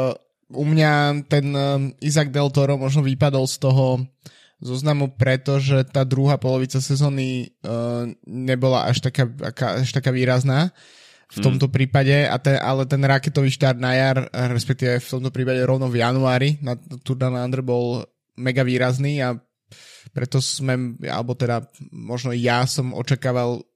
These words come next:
Speaker 1: veci celú sezónu, ale tak
Speaker 2: Mhm.
Speaker 1: sa jazdil veľmi decentnú Vueltu, je stále veľmi mladý, to je, mm, ehm, nie je štandard, že máme prvé sezóny jazdcov vo World Tour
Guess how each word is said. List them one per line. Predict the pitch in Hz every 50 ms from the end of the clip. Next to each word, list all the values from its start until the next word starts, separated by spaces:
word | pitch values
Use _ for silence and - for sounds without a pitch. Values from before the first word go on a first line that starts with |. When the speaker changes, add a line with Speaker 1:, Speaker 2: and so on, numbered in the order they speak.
| _ _ -
Speaker 1:
veci | 123 123 127 127 113 - - - 135 127 123 120 120 120 120 120 117 117 117 - _
celú | - 139 131 135 135
sezónu, | 127 127 131 127 139 139 143 156 160 - - - - - - - -
ale | - - 135 151 151
tak | 131 - 151 139 117
Speaker 2:
Mhm. | 107
Speaker 1:
sa | 160 151 156 170
jazdil | 156 151 147
veľmi | 139 151 165 170 165
decentnú | 143 147 139 - 160 156 147 151 143
Vueltu, | 139 143 143 143 139 - 147 147
je | 143 131
stále | 123 - 139 131 135 131
veľmi | 131 131 131 127 127
mladý, | 123 123 127 127 135 127 -
to | 143 135 135 131 123 -
je, | - 123 135 135 131 131 131 127
mm, | 127 123 120 123 131 131 - - - -
ehm, | - 110 113 113 117 117 117 107 104 120 - 92 98 - - 85 78 60 57 - - - 53 - - 64 80
nie | 110 131 135 135 139 135
je | 127 -
štandard, | - 143 131 131 131 127 120 120 - - - 131 123
že | 127 127 127 127
máme | 123 123 120 120 123 123 117
prvé | 113 - 120 117 123 120
sezóny | 117 - 131 127 123 123 123 127 123 123
jazdcov | 123 117 123 - - 135 127
vo | 127 123
World | 120 120 123 127 123 117 -
Tour | 131 127